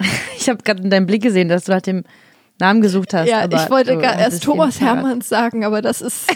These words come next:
Speaker 2: andere Kategorie.
Speaker 1: <laughs> Nee, ganz andere Kategorie.
Speaker 2: Obwohl, guter Podcast. Herm und Hermanns.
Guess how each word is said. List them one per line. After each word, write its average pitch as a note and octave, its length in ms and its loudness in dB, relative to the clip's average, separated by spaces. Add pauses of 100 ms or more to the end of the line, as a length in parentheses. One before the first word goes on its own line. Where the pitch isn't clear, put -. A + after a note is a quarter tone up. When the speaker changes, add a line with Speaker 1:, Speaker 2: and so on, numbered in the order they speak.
(240)
Speaker 2:
andere A#3 240 0
Kategorie. B3+ 520 0 (160)
Speaker 1:
<laughs> - 200 -20
Nee, G3 180 -2 (640)
ganz A#3+ 340 0
andere G3+ 300 2
Kategorie. F#3+ 560 0 (400)
Speaker 2:
Obwohl, - 480 -6
guter F4 280 0
Podcast. A#3+ 640 0 (180)
Herm G#3+ 320 2
und C#4 180 2
Hermanns. G3+ 580 0